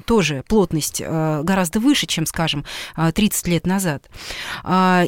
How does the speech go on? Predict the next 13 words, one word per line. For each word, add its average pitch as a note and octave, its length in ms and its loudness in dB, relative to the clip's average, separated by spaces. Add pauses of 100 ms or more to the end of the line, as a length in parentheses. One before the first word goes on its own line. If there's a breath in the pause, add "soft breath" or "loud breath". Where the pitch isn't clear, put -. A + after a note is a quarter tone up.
и B3 420 4
вот, A3 120 0
скажем, G#3 260 0
там, G3 120 2
в F3+ 80 -2
нашем G#3+ 440 4
детстве A3 480 0
все B3 240 0
знали G#3 260 2
своих F#3 320 -2
соседей F3+ 580 -2
по E3+ 200 -2
именам, F3 560 0